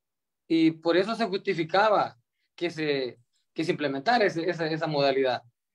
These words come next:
Que se, porque ese, el régimen lo que hace es quitarle las garantías constitucionales a la, a las personas. Son capturas express, eh, sin órdenes de captura,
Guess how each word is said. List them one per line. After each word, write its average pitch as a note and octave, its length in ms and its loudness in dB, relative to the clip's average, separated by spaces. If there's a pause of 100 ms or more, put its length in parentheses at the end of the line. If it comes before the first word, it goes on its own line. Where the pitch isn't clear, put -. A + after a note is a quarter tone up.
(460)
Que E3 140 0
se, D#3+ 140 0
porque D#3 260 -2
ese, F#3 120 -2
el F3+ 320 2
régimen A3 360 2
lo F#3+ 120 0
que E3+ 100 0
hace G3 160 0
es A3+ 60 -6
quitarle A#3+ 400 0
las F#3+ 120 2
garantías F#3+ 720 -4 (380)
constitucionales F#3 880 -4
a E3 60 0
la, C#3 120 -2
a C3 80 -6
las C#3 120 -6
personas. A3 560 -2 (500)
Son F#3+ 200 -4
capturas G3 420 2
express, B3 580 0 (560)
eh, C#3+ 300 0
sin D#3+ 460 -4
órdenes F#3 400 2
de - 100 -4
captura, G#3 720 2